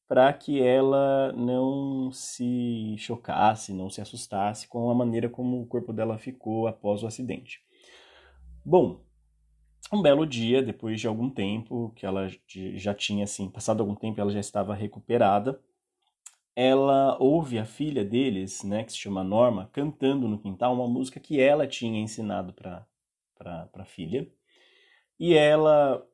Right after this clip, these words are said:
é, levanta da cama e vai até a janela pra ver a filha cantando no quintal. Isso no segundo andar, terceiro andar da casa, no andar mais acima. Bom, ao abrir a janela, ela vê a imagem dela refletida ali no,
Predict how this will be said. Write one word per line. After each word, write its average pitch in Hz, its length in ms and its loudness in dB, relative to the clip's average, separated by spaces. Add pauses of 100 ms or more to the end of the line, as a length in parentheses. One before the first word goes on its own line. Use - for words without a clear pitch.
(120)
é, 110 680 -4
levanta 143 720 -2
da 107 140 -2
cama 131 580 -2
e 139 100 -2
vai 127 380 4
até 127 220 -4
a 135 60 -2
janela 131 520 0
pra 127 220 -6
ver 127 200 -2
a 139 40 -2
filha 135 240 -2
cantando 135 500 -2
no 127 80 -6
quintal. 107 540 -6 (500)
Isso 117 320 2
no 139 340 2
segundo 123 400 0
andar, 113 360 0
terceiro 101 340 -8
andar 107 220 0
da 117 120 -6
casa, 92 300 -6
no 104 60 -4
andar 123 180 2
mais 120 260 -2
acima. 90 480 -8 (840)
Bom, 151 240 8
ao 143 160 8
abrir 151 280 2
a 170 60 0
janela, 135 580 2
ela 131 300 0
vê 123 220 0
a 143 40 0
imagem 120 400 0
dela 113 200 -2
refletida 113 760 -4
ali 101 160 2
no, 92 340 -6